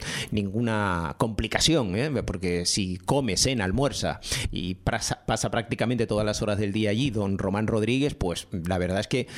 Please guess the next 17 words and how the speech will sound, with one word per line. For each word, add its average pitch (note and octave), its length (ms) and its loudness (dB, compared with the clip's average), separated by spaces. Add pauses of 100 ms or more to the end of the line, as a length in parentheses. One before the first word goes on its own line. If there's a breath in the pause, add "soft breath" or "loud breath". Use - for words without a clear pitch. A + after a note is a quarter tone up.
(260 loud breath)
mm, G2 240 0
de A#2 200 0
secreta C#3 420 0
no C3+ 120 4
tuvo A#2 220 2
nada. D#2 260 0 (280 loud breath)
Bueno, E3 300 4 (920)
ayer C#3 600 4
en A#2+ 200 2
el A#2 100 2
análisis B2+ 640 2 (300 loud breath)
incluso B2+ 500 -2
pusimos D3+ 640 0 (200)
encima D3 520 2
de C#3+ 100 4
la D3+ 100 2
mesa C3+ 380 2